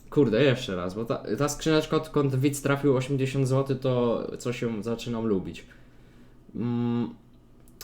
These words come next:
no tak średnio bym powiedział. No tak mocno średnio, bo się tylko jedna skrzynka zwróciła i spadliśmy do siedemdziesięciu dwóch złotych. Więc nie fajnie. Skrzyneczka Saju. Fajna skrzyneczka,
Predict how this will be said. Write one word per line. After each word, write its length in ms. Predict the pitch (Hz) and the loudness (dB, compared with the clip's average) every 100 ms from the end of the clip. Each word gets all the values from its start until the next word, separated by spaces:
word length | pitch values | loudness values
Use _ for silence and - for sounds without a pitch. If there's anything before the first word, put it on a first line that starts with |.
| - | -8
no 100 | 135 | -4
tak 220 | 127 131 - | -2 -2 -2
średnio 360 | 123 107 95 | 0 2 0
bym 140 | 98 90 | -4 -4
powiedział. 580 | 101 92 82 78 80 - - - - - - - - - - - - - - 107 | -4 -4 -4 -8 -10 -14 -18 -20 -20 -20 -20 -20 -20 -20 -20 -20 -20 -20 -14 -6
No 260 | 117 120 | -2 -2
tak 260 | 120 120 123 | 0 -2 0
mocno 360 | 123 110 - | 0 -2 -4
średnio, 400 | 98 110 104 101 | -4 -2 -2 -2
bo 80 | 98 | -6
się 140 | - 104 | -2 -2
tylko 220 | 98 101 | 0 -2
jedna 200 | 101 95 | -4 -6
skrzynka 380 | - 120 101 101 | -2 -2 -2 -4
zwróciła 300 | 101 120 113 | -4 -2 -4
i 40 | |
spadliśmy 460 | - 104 - 127 104 | -4 -8 -8 -8 -6
do 80 | |
siedemdziesięciu 600 | 104 110 107 98 123 104 | -6 -6 -6 -6 -6 -6
dwóch 240 | 98 107 101 | -8 -8 -6
złotych. 380 | 104 80 55 - - - - - - | -6 -6 -8 -16 -20 -20 -20 -14 -6
Więc 260 | 104 92 | -6 -2
nie 100 | 117 | -4
fajnie. 400 | 117 113 98 92 - - - - - | -2 -2 -4 -6 -10 -18 -18 -20 -18
Skrzyneczka 840 | - - 151 165 - 160 147 - - - | -14 -2 0 0 2 0 0 -4 -10 -10
Saju. 560 | - 131 107 107 123 127 - - - - - | -2 0 2 2 2 -2 -12 -20 -20 -20 -20
Fajna 340 | - 165 147 123 | 0 4 4 2
skrzyneczka, 840 | - - 123 110 - 117 135 139 | -2 -4 -2 -2 -2 0 0 -2